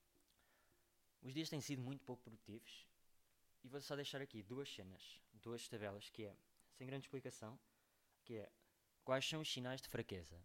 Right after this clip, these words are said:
ou seja, quais são os sinais que nós percebemos que as pessoas estão a fritar a pipoca. Eh, o primeiro é óbvio, fazer TikToks ou lo-, co-, ou lomotivos. Pô,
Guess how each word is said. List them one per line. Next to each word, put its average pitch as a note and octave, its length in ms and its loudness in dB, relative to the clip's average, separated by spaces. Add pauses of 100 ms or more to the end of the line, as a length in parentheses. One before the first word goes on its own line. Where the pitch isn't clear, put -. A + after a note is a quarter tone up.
(120)
ou G2+ 80 -10
seja, G#2 220 -2
quais A2 220 6
são B2 100 4
os A#2+ 100 2
sinais A2+ 360 2
que - 160 -12 (240)
nós A#2 220 -2
percebemos - 600 -8 (640)
que - 80 -8
as - 60 -6
pessoas C3 140 -2
estão C3 140 -2
a - 20 -6
fritar G#2 280 0
a G2+ 60 0
pipoca. - 380 -8 (840)
Eh, G#2 380 -2 (100)
o B2 60 -6
primeiro E3+ 340 2
é A2+ 60 6
óbvio, A#2+ 340 6 (580)
fazer F#2+ 160 -6
TikToks - 580 0
ou G#2 160 -2
lo-, G#2 100 -2
co-, - 220 -8
ou F2+ 360 -6
lomotivos. - 920 -8 (380)
Pô, B2 280 4